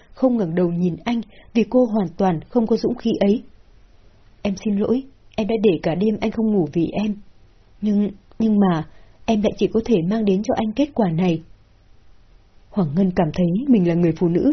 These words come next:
xấu xa, bỉ ổi nhất trên thế giới. Cô nỡ phụ lòng một người đàn ông tốt như vậy. Cô sẽ chịu trời phạt, chắc chắn. Hoàng Ngân từ trong túi mình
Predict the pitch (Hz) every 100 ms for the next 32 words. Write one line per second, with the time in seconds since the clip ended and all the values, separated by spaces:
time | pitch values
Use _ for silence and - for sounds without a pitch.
0 | 294 214 233 - 240 220 - 208 202 165
1 | 196 180 135 208 - - 190 208 196 185
2 | 247 - _ - _ - - - 220 196
3 | 202 269 - - 202 190 180 175 170 165
4 | - 233 233 - 330 - 262 254 226 -
5 | - - - - - - 214 185 262 -
6 | 254 - 202 170 208 202 - - - -
7 | - - - 285 - 185 247 - - -
8 | - _ - - - - - - - 208
9 | 156 196 196 196 170 214 208 196 233 226
10 | 170